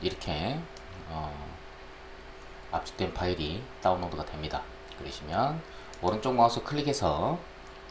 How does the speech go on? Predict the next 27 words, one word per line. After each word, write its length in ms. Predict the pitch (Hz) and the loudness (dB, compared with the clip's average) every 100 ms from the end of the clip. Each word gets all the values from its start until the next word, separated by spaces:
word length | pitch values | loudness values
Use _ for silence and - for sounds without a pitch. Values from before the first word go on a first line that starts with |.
| - | -6
창에 260 | - 101 95 | -2 -2 -2
뜨시면 680 | 101 - 98 80 117 156 - - - - - | -2 0 4 6 6 4 -4 -10 -12 -12 -10
쭉 280 | - 117 120 - | -2 0 0 0
보시면은, 500 | 92 - 90 104 139 - - - | -2 0 0 2 0 -2 -12 -10
어, 420 | - - - - - - - - - - - - - - - | -8 -8 -8 -10 -10 -12 -14 -14 -12 -12 -12 -14 -14 -12 -2
내가 180 | 82 98 | 6 6
사용하고 500 | - 143 147 127 117 | 10 10 12 10 10
있는 320 | 90 110 - - - | 8 6 4 0 -2
압축 320 | - - - - | 2 2 0 2
파일이 340 | 139 139 - | 4 6 4
여기 180 | 160 - | 2 0
뜹니다. 360 | - 123 107 - - - - 76 - 113 | -2 0 2 0 -4 -14 -10 -8 -8 -4
혹시라도 720 | - 123 113 80 76 120 151 - | 4 6 6 6 6 2 2 -4
이게 220 | 80 78 | 0 2
안 140 | 73 78 | 2 2
보이시면 640 | 85 - 76 78 120 156 | 2 0 -2 0 0 0
추가 240 | - 165 | 0 2
옵션에서 560 | 151 - 117 101 92 - - - | 2 2 0 2 2 2 -2 0
왼쪽 240 | 95 107 110 | 2 4 4
마우스 260 | 98 - | 4 2
클릭해서 720 | - 123 117 110 80 80 139 160 - - | 0 2 4 4 4 6 6 4 -2 -8
창에 220 | - 104 | -2 0
뜨시면 460 | 98 95 120 127 85 | 0 0 4 4 4
여기에 240 | 82 87 | 2 2
풀기 300 | - 80 78 | 0 -2 -2
하시면 340 | - 113 - 82 | 0 0 -2 -2
되겠습니다. 720 | 73 80 90 78 73 73 | 0 2 2 0 -2 -2